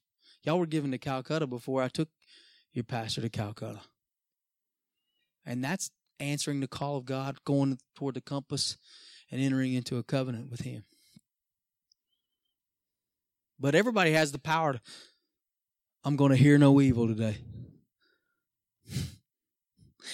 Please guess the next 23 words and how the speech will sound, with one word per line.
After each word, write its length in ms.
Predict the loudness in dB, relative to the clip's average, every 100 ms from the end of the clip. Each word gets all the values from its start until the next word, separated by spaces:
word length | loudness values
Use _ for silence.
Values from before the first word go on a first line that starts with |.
| -6
Everybody 280 | 0 4 8
has 200 | 8 8
the 60 | 6
power 240 | 8 8
to 60 | 8
put 180 | 6
their 100 | 8
hands 460 | 8 8 8 4 -2 -8 _ -20 -4
over 140 | 2 6
their 200 | 6 6
eyes. 220 | 4 0
I'm 120 | 0
gonna 100 | 0
see, 280 | 0 0 -2
no, 200 | -2 -4
I'm 220 | -4 -4
not 120 | -4
gonna 160 | -4 -2
see 260 | 0 0 -2
it. 120 | -6 -14 _ _ _ _ _ _ _ _ -8
No. 320 | -6 -4 -8 -12 -20 -20 -20 -20 _ _ _ _ _ _ _ _ _ _ _ -8
Everything's 420 | -6 2 4 4
good. 360 | 8 8 8